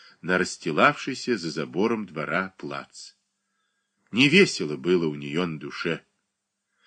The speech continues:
Минут через пять к ней вышел штабс-капитан. «Что вы, милейшая Катерина Александровна, все тоскуете?» — ласково заговорил он. «Слезами да вздохами горю не поможете».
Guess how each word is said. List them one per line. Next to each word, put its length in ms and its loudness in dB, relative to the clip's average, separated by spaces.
Минут 300 6
через 340 4
пять 320 4
к 20 -18
ней 140 6
вышел 340 2
штабс-капитан. 1040 -2
«Что 480 4
вы, 140 4
милейшая 580 6
Катерина 520 2
Александровна, 800 4
все 300 0
тоскуете?» — 880 -8
ласково 520 -2
заговорил 540 -8
он. 80 -20
«Слезами 600 6
да 140 2
вздохами 720 2
горю 360 -2
не 120 -10
поможете». 800 -8